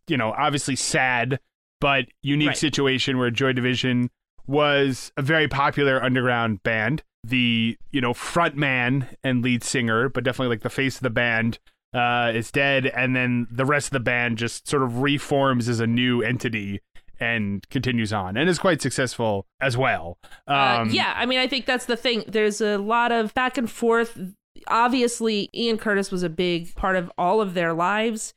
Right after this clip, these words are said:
Speaker 2: Dealing with his death, um,
Speaker 1: Right.
Speaker 2: led to a lot of, you know, substance abuse, uh, some infighting and things like that. They said it was a really dark time, those sor-, sort of first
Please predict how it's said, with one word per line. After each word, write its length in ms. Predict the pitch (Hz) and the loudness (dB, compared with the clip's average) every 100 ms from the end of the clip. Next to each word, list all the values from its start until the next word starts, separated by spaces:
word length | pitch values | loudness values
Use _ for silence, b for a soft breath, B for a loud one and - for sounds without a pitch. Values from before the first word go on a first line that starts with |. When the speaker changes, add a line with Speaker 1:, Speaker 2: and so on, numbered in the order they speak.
| 185 | -4
Speaker 2:
Dealing 340 | 208 226 220 | 2 2 4
with 180 | 214 240 | 2 2
his 180 | 240 175 | 0 0
death, 420 | 185 175 180 - - | 0 0 -2 -8 -8
um, 260 | 180 170 165 | -2 0 0
Speaker 1:
Right. 180 | 120 170 _ _ _ | 0 -6 _ _ _
Speaker 2:
led 200 | 185 185 - | -4 -4 0
to 160 | 208 | 0
a 40 | 180 | 0
lot 240 | 170 165 | 0 0
of, 240 | 165 - _ | -2 -6 _
you 100 | 196 | -4
know, 140 | 156 - | -2 0
substance 440 | 220 202 202 196 | -2 0 -2 -2
abuse, 800 | 185 190 180 170 - - - - 170 | -2 0 0 0 -4 -8 -10 -10 -4
uh, 220 | 151 160 | -2 -2
some 320 | - 170 156 | -4 -6 -4
infighting 800 | 180 175 - 175 170 170 170 185 | -4 -4 -2 -2 -2 -4 -6 -8
and 160 | 185 165 | -10 -8
things 200 | 175 170 | -6 -4
like 160 | 165 - | -6 -2
that. 260 | 254 208 | -2 -2
They 100 | 175 | -4
said 160 | 180 170 | -4 -6
it 40 | |
was 100 | 160 | -6
a 60 | 170 | -4
really 280 | 165 160 156 | -4 -4 -4
dark 200 | 165 147 - | -6 -6 -6
time, 340 | 175 156 151 | -6 -6 -6
those 140 | 143 | -10
sor-, 160 | - 175 | -12 -16
sort 200 | - 185 | -6 -6
of 80 | 160 | -4
first 260 | 175 160 | -6 -8